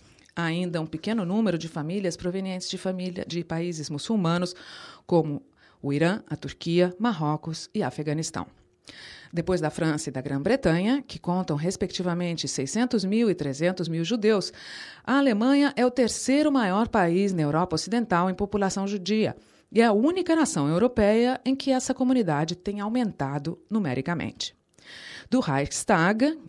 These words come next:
o edifício do parlamento, Bento dezesseis foi diretamente ao Estádio Olímpico de Berlim, local em que se realizaram os Jogos Olímpicos de mil novecentos e trinta e seis,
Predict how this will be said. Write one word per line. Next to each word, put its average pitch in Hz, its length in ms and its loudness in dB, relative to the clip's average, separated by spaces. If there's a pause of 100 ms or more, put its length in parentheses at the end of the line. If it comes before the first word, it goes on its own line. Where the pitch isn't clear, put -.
o 151 120 -4
edifício 143 420 -4
do 143 60 -6
parlamento, 214 580 0 (320)
Bento 269 240 2
dezesseis 247 480 2
foi 240 220 0
diretamente 196 760 2
ao 196 80 4
Estádio 202 400 0
Olímpico 196 400 -2
de 190 120 2
Berlim, 202 500 2 (340)
local 190 400 0
em 220 60 -2
que 196 100 -4
se 175 160 -6
realizaram 160 500 0
os 147 60 -4
Jogos 147 380 -2
Olímpicos 147 520 -6
de 135 80 -8
mil 160 120 -4
novecentos 160 400 -4
e 135 40 -6
trinta 160 280 -4
e 262 40 2
seis, 220 360 0